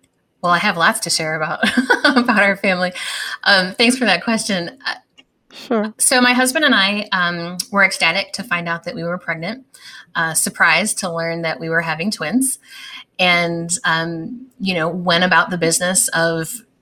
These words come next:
Speaker 1: preparing the nursery, you know, getting things in order. Um, my pregnancy was going along great until one day it wasn't. At twenty-seven weeks, I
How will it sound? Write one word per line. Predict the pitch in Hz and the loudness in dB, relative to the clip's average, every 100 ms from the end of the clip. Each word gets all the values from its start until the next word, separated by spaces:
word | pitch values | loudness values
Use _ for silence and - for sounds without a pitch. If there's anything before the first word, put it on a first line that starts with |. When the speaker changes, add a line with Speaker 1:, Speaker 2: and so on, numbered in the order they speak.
| _ _ _ _ - | _ _ _ _ -2
Speaker 1:
preparing | 202 - 160 170 170 | 0 0 -2 -2 -2
the | 165 | 2
nursery, | 254 262 247 233 220 220 214 208 | 4 6 4 4 4 4 4 2
you | 202 170 | 0 -4
know, | 165 | -4
getting | 170 165 175 | -2 -2 -2
things | 170 165 165 160 | -4 -4 -2 -4
in | - 170 | -4 -2
order. | 165 185 143 156 131 - | 0 0 0 -4 -8 -6
Um, | 151 156 160 - | -6 -6 -10 -8
my | 180 185 | 0 0
pregnancy | 185 196 202 208 208 196 | 2 0 2 0 0 0
was | 180 175 - | 0 -2 0
going | 170 170 | 0 2
along | 170 165 160 160 | 0 0 0 -4
great | - 156 156 262 - - - - - - - - | -6 -2 -2 -2 -2 -2 -4 -20 -20 -20 -14 -4
until | 175 180 170 | 0 2 2
one | 165 165 | 2 0
day | 156 151 - | -2 -2 -6
it | - | -8
wasn't. | 147 - - - _ _ _ _ _ - | -6 -6 -10 -16 _ _ _ _ _ -10
At | 180 175 - | -4 -4 -4
twenty-seven | - 202 196 - 190 185 180 | 0 2 4 4 4 2 0
weeks, | 175 254 262 - - - - | 2 0 2 0 0 -4 -2
I | 170 165 170 170 170 | 0 2 2 0 -4